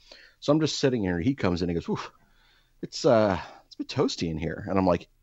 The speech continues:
"You think?" <laughs> I had to sit here anxiously waiting for you like I was in detention, waiting to see what was going to happen. "Let's have this conversation because your H R rep doesn't like me." So he goes, "Listen, uh,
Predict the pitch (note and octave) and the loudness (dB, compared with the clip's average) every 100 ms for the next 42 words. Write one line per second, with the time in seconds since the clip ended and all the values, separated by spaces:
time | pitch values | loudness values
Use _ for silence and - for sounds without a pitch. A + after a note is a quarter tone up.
0 | - D#3 F#3 F#3+ B3 G#4 - E3+ - - | 4 4 6 4 4 4 -2 -4 -4 -20
1 | - - - - - - - - E3+ E4+ | -20 -20 -20 -20 -20 -20 -20 0 4 6
2 | E4 C#4 B3 F4+ A#3 G3+ G#3 E3+ G#3+ - | 6 4 2 -2 -2 2 2 2 0 -4
3 | G#3+ - F#3 E3+ F3 E3+ D3 F#3 D3+ F3+ | -8 -4 -4 -2 -2 -2 -2 0 0 2
4 | G3 E3+ D#3 D3+ D#3 D#3 D3 C3+ C3 - | 2 4 2 4 4 4 2 2 0 -2
5 | E3 G3 G2+ E2+ - - - - - A#2+ | -2 0 0 -2 -4 -10 -20 -20 2 4
6 | D#3+ E3 D#3 - D#3 D3 C3 G#2+ C#3 D3 | 6 6 2 2 0 0 0 2 4 6
7 | C#3 A#2+ B2 A2 - - - _ - D#3+ | 6 4 2 0 -2 -14 -18 _ -8 -4
8 | F3+ D3 C3 - B2+ A#2 A2 G#2+ G2 - | -2 -2 -2 0 2 2 0 0 -2 -4
9 | D#2+ E2 - F#2 G2 A2+ A2+ - G2+ G2 | -10 -10 -8 -6 -2 -2 -2 -2 0 0
10 | F#2 _ - - C#2+ D#2 F#2+ - - - | -2 _ -6 -6 -2 0 0 0 -8 -10
11 | - - _ - - - - - - - | -14 -20 _ -20 -20 -20 -20 -20 -20 -20
12 | - - - - A2 F#2+ F#2 F#2 - D#2+ | -20 -20 -14 0 4 4 2 -2 -2 -4
13 | D#2+ D2 F2 E2+ E2 E2 | -4 -2 0 0 0 -4